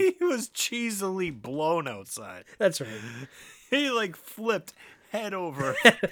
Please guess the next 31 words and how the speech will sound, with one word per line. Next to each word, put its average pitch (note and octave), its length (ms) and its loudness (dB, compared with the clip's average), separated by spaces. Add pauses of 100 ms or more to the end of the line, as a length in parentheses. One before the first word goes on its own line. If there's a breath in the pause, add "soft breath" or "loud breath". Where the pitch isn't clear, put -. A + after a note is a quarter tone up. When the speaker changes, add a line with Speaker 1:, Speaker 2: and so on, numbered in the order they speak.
Speaker 1:
heels. A#3+ 260 2
Speaker 2:
right. A3 60 6
Speaker 1:
He E3 60 4
was, C#3+ 100 -4
like, B2+ 140 0
Speaker 2:
That's G3 320 2
right. F3 100 2
Speaker 1:
doing D3+ 240 2
flips. F#3+ 720 -2 (600 loud breath)
Speaker 2:
That's F3 240 -2
right. A2 160 -8
It - 180 -20
was D#3+ 140 -4
just A#2 160 -2 (320)
boom. D3 500 6 (140)
Now, E3+ 400 2
now, D#3+ 240 2
all F3 160 6
of F#3 80 0
a F#3+ 40 4
sudden, C#3+ 340 0
that B3 200 2
turns D#3 300 4
into, D#3 240 4
like, D3 320 2 (320)
beautiful, E3 560 4
like, C#3+ 220 2 (300)
Fourth E3+ 240 4
of D3 60 4
July C#3 320 0
fireworks. A#2+ 680 -8